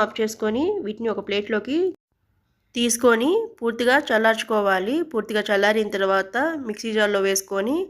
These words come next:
మెత్తగా పౌడర్ పట్టుకోవాలి. ఇలా పట్టుకున్న పౌడర్లో ఒక పది వెల్లుల్లి రెబ్బల్ని పొట్టు తీయకుండా వేసుకోవాలి. ఈ వెల్లుల్లి రెబ్బలు ఎక్కువగా బ్లెండ్ చేయకుండా లైట్గా బ్లెండ్ చేసుకోవాలి.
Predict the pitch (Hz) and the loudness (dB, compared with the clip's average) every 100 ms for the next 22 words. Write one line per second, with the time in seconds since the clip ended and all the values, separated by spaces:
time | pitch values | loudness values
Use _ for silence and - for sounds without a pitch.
0 | - _ _ _ - - 208 269 381 - | -10 _ _ _ -8 -4 0 0 -2 -6
1 | _ 202 196 208 202 196 196 180 175 175 | _ 0 2 2 0 -2 -2 -2 -2 -2
2 | 269 415 - _ _ _ - - _ _ | -2 -2 -8 _ _ _ -20 -20 _ _
3 | _ _ _ 202 214 220 208 226 240 240 | _ _ _ 0 0 4 0 0 -2 -2
4 | 233 220 214 214 220 262 370 - 220 202 | -2 0 0 0 0 0 -2 -6 -8 -4
5 | 196 262 349 208 202 214 233 214 202 196 | -2 0 -2 -2 -4 -2 0 0 0 2
6 | 202 254 370 359 - 226 240 233 226 220 | 2 0 -2 -4 -6 -8 -6 -6 -6 -6
7 | 202 220 359 - _ _ _ - 208 202 | -4 -2 -2 -6 _ _ _ -6 -6 -4
8 | 208 185 185 175 226 339 403 _ _ _ | -2 0 0 0 -2 -2 -6 _ _ _
9 | _ _ _ 214 214 208 220 240 220 202 | _ _ _ -6 0 2 2 0 0 0
10 | 202 247 285 - - 233 247 262 381 440 | -2 -2 -4 -8 -10 -6 -2 -2 -2 -6
11 | - - 202 208 208 220 220 202 202 254 | -14 -6 -4 -2 0 -2 -2 -4 -4 -6
12 | 381 427 _ _ 196 202 214 226 294 392 | -6 -10 _ _ 2 2 2 2 2 0
13 | 220 190 202 220 208 202 190 185 180 208 | 0 0 0 0 0 0 2 2 0 0